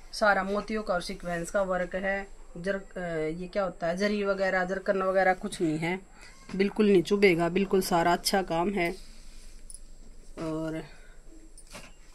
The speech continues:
इस तरह की लुक आएगी। फिर पूरे में ये है, नीचे से हल्की सी ये लेस लगी हुई है,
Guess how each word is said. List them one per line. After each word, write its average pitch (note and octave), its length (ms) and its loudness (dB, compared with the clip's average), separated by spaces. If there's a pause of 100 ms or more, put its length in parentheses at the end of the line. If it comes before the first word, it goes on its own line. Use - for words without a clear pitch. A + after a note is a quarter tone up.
(720)
इस G3 180 -10
तरह G#3 180 0
की F#3+ 100 -6
लुक F#3 240 -6
आएगी। G3+ 380 -2
फिर G3+ 160 -8
पूरे G3 280 -6
में F#3 160 -4
ये F3+ 140 -6
है, G3 220 -6
नीचे G3+ 280 -6
से - 100 -10
हल्की F3+ 300 -6
सी F#3 140 -8
ये F#3+ 260 -6 (160)
लेस E3 280 -6
लगी F3+ 180 -10
हुई A3 200 -8
है, F3+ 280 -6